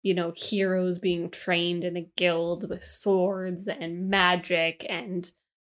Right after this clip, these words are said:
bow and arrow. Like, I, I totally get that feeling of, like, "Ah, yes, this is, this is what I fell in love with." Uh, so I do, I, I can appreciate that, that it's a little bit different than just any other fantas-,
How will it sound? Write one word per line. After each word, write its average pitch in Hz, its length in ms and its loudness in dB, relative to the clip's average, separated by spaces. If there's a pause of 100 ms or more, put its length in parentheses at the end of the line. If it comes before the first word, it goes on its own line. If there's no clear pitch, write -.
(1160)
bow 208 280 12
and 196 120 10
arrow. 185 480 8
Like, 180 380 -2
I, 180 480 6
I 214 140 8
totally 294 460 4
get 254 180 6
that 196 180 6
feeling 202 420 2
of, 175 80 -4
like, 175 260 -2
"Ah, 165 340 4
yes, - 400 -10
this 185 180 -2
is, - 420 -6 (260)
this 226 160 0
is 202 140 0
what 202 120 4
I 190 80 2
fell 180 220 -2
in 185 140 -4
love 160 200 -6
with." 233 220 2 (1080)
Uh, 165 280 -2
so - 180 8
I 269 80 12
do, 269 220 6
I, 196 340 4
I - 140 4
can 202 160 -2
appreciate - 520 -8
that, - 200 -6 (360)
that 180 140 6
it's 190 140 2
a 214 40 6
little 220 240 8
bit 220 160 10
different 190 300 4
than 185 160 0
just 170 240 -4
any 180 280 2
other 175 200 0
fantas-, 185 380 -2